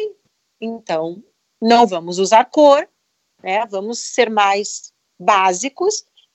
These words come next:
mas vamos organizar a informação direito para que a, a, a pessoa que vai ler consiga entender, né?"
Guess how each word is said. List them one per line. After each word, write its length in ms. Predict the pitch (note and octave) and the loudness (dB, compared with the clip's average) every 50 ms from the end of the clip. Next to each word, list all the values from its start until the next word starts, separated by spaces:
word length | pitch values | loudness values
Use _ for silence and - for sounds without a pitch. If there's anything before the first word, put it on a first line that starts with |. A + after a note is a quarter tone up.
| _ _ | _ _
mas 160 | - G#3+ G3+ | -2 -2 0
vamos 400 | G3 A3 A#3+ B3+ C#4+ C4 A#3+ A3+ | 2 0 0 0 -2 -6 -2 2
organizar 720 | A#3+ C4 D#4 E4+ C#4 D4 D#4+ E4 F#4+ G4 B3+ B3 A#3+ B3 | 4 4 4 2 0 -2 -4 -2 -4 -4 0 0 0 0
a 60 | D4 E4 | -2 -6
informação 560 | E4+ - - G#3 F#3+ F#3 F3 - - F#3+ F#3 | -10 -10 -10 -8 -8 -8 -8 -8 -10 -10 -8
direito 680 | F#3 G#3+ A#3+ G#3 G3 F#3+ F3+ F3 F3 - - - C#4 _ | -6 -6 -6 -6 -6 -8 -8 -10 -10 -12 -18 -20 -20 _
para 200 | _ A3 G#3 A3 | _ 2 2 2
que 600 | A3 - - - G#3 G3+ G3+ G#3 A3 A#3+ C#4 E4+ F#4+ _ _ | 0 -2 -10 -8 -6 -4 -4 -4 -4 -4 -6 -8 -12 _ _
a, 340 | - G3 G3 - - - F3+ | -6 -4 -4 -6 -6 -6 -6
a, 200 | F3 - - F3+ - - | -6 -4 -6 -6 -6 -8
a 20 | |
pessoa 360 | - - G3 - - G3 F3+ | -8 -8 -8 -6 0 0 0
que 140 | F3 - G3+ | 0 0 -2
vai 140 | F#3+ G#3 G3+ | -2 -2 -2
ler 140 | G3 F3+ E3 | -2 -2 -4
consiga 380 | - - G#3+ G#3 - A3+ G#3 | -6 -8 -8 -6 -4 -4 -4
entender, 480 | A3+ A3+ D4 E4 G#4 G4+ F#4 D#4 A#3 F#3 | -4 -4 -4 -4 -4 -4 -2 -4 -4 -6
né?" 180 | F3 F3 E3+ | -8 -10 -16